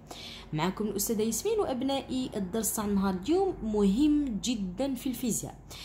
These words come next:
إذا الدرس تاع نهار اليوم راح نشوفوا الفرق ما بين فرد ونوع كيميائي ولا التحول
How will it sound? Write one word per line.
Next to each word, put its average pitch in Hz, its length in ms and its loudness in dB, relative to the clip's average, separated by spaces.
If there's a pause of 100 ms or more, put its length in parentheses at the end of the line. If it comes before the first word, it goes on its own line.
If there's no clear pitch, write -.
(200)
إذا 202 120 2
الدرس 233 320 2
تاع 254 100 2
نهار 240 240 2
اليوم 359 300 2
راح - 180 0
نشوفوا 240 420 -2
الفرق 262 420 -2 (300)
ما 233 220 2
بين 175 380 2
فرد - 640 -2 (520)
ونوع 269 520 2 (100)
كيميائي 285 640 2 (300)
ولا 165 380 0 (120)
التحول 262 640 -2